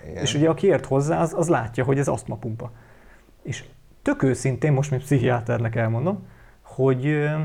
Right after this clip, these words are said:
Speaker 1: Kellemet érezted magad,
Speaker 2: konkrétan így
Speaker 1: felismerik?
Speaker 2: nézte, nem, nem, nem, hanem így, így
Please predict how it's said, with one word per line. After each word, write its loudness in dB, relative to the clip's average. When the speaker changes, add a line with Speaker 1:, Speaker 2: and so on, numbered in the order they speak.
Speaker 1:
Kellemet -8
érezted -8
magad, -8
Speaker 2:
konkrétan 2
így 0
Speaker 1:
felismerik? -2
Speaker 2:
nézte, 2
nem, 2
nem, 2
nem, 2
hanem -2
így, -2
így -2